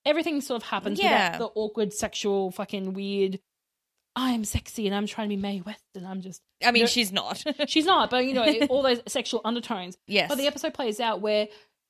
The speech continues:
Speaker 1: she does grow up and become confident and she
Speaker 2: Yes.
Speaker 1: does take charge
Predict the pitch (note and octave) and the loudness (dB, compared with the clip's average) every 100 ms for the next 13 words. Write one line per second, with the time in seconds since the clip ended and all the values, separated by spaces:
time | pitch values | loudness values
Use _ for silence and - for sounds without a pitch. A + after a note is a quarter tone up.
0 | - - D4+ B3 B3+ B3+ A3 G#3+ A3+ G#3+ | -10 -2 0 2 2 2 0 2 4 2
1 | G#3 C4 G3 F#3+ - A#3 A#3 A3+ D4 D4+ | 2 2 2 -2 -6 -6 -6 -8 -8 -6
2 | A3 G#3 - G#3+ G#3+ B3 B3+ - B3 - | 0 0 0 -6 -6 -4 -4 -4 -8 -6
3 | G#3 F#3+ | -4 -4